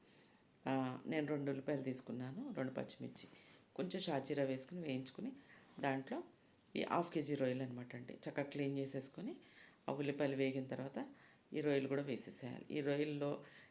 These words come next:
నీసు వాటర్ వస్తుంది కదా, అదంతా ఇంకిపోయేంత వరకు మగ్గనిచ్చి, తర్వాత కారం వేసుకోవాలన్నమాట అండి. తర్వాత ఇలా కలిపేసుకోవడమే. మసాలా చూసారు కదా,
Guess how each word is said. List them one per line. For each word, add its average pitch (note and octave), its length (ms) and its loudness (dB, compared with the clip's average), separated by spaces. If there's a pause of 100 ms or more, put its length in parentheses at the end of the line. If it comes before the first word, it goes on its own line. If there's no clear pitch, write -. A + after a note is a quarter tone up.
(120)
నీసు F3 260 6
వాటర్ D#3+ 220 8
వస్తుంది C#3 380 2
కదా, C3+ 320 2
అదంతా C#3+ 360 2
ఇంకిపోయేంత C3+ 640 2
వరకు C3 260 -2
మగ్గనిచ్చి, C3+ 640 -2 (460)
తర్వాత D3+ 260 2
కారం C3 380 4
వేసుకోవాలన్నమాట B2 800 -2
అండి. D3+ 160 -4
తర్వాత C3+ 380 -4
ఇలా D#3 140 -2
కలిపేసుకోవడమే. - 800 -6 (600)
మసాలా E3+ 440 4
చూసారు C#3+ 260 0
కదా, C3+ 220 -4